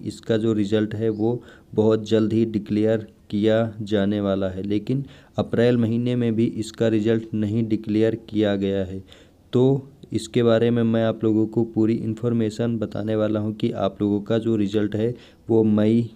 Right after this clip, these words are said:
महीने में आएगा या फिर नहीं आएगा। अगर मई महीने में आने वाला है तो किस वीक में रिजल्ट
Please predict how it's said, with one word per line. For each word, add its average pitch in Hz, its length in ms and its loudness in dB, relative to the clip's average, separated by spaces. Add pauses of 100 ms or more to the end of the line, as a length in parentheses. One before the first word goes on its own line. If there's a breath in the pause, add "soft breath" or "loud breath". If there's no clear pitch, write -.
महीने 107 460 2
में 113 180 2
आएगा 107 540 0
या 107 220 2
फिर 104 220 -6
नहीं 104 360 -2
आएगा। 107 420 0 (380 loud breath)
अगर 113 240 2
मई 117 400 2
महीने 110 400 0
में 117 160 0
आने 104 340 -2
वाला 107 240 2
है 107 140 -4
तो 117 260 -4 (480 loud breath)
किस 120 280 -2 (160)
वीक 110 360 0
में 113 360 0
रिजल्ट 110 460 0